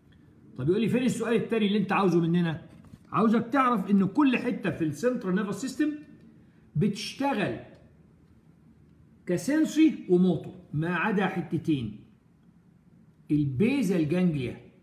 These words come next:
اكسكلوسيفلي موتور، والثالاموس اولموست سنسوري. واقول لك جمله اللي مش هتنساها:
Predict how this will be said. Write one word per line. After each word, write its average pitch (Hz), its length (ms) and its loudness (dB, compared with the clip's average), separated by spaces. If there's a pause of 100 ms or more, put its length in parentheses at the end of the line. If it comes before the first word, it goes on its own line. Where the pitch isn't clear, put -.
اكسكلوسيفلي 180 1200 2
موتور، 170 540 0 (1040)
والثالاموس 180 840 -2 (800)
اولموست 220 760 4
سنسوري. - 480 -4 (580)
واقول 190 220 -2
لك 170 80 0
جمله 190 220 0
اللي 160 100 2
مش 156 160 -4
هتنساها: 160 720 -4